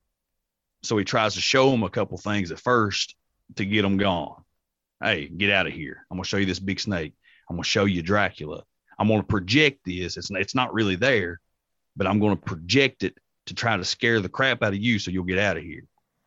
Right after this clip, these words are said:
And when neither one of those things worked, he said, "All right,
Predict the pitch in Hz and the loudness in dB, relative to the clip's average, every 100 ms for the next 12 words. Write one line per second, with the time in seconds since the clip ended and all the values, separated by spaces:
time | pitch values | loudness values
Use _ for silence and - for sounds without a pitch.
0 | _ _ _ 92 95 95 92 107 101 98 | _ _ _ 0 2 4 4 4 4 4
1 | 101 95 92 85 - 90 80 131 117 107 | 4 2 0 -2 -4 -6 0 4 4 2
2 | - - _ - 98 - 90 80 - _ | -6 -20 _ -10 -6 -2 -2 -2 -8 _
3 | _ _ _ _ _ _ - 98 78 80 | _ _ _ _ _ _ -2 -2 -2 -6